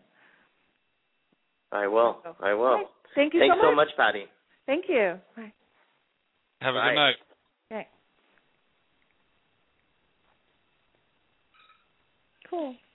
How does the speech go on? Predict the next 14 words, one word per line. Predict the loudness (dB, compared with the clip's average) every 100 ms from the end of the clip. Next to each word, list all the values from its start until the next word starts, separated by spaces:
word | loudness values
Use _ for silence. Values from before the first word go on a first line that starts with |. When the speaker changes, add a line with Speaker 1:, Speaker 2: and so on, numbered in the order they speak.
| _ _ _ _ -12
Speaker 3:
Yeah. | -6 -2 -2 -2 -6 _ _ _ _ _ -20
Speaker 2:
Very | -12 -8
Speaker 3:
See | -2
what | -2
we | 0
Speaker 2:
nice. | 0
Speaker 3:
can |
do | 0 -2
for | -2
Nicole, | -4 -4 2 4 4 2 -2
too. | -4 -2 -4 -10 _ _ -20
Speaker 2:
Okay. | -8 -6 -6 -8 -20 -20 _ _ _ _ _ -20 -6 4
Speaker 3:
Hi, | 4
Nicole. | 6 4 4 2